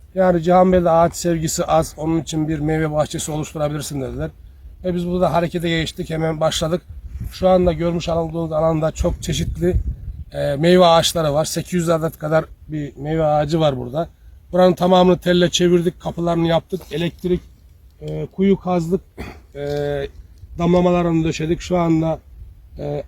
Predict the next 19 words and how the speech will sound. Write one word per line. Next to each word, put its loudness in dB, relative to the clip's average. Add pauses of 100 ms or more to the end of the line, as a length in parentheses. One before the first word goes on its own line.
(100)
ağaçlarımız, 0
meyve 0
ağaçlarımız 0
güzel. 0 (560)
Çalışmalarımız 2
devam 4
ediyor. 4 (640)
Bu 2
alanın 4 (100)
bir -10
kısmında 4
da, 4 (260)
e, -4
soğuk 6
sera 6 (340)
oluşturduk. -2 (600)
Bu -4
soğuk 4
serada, 4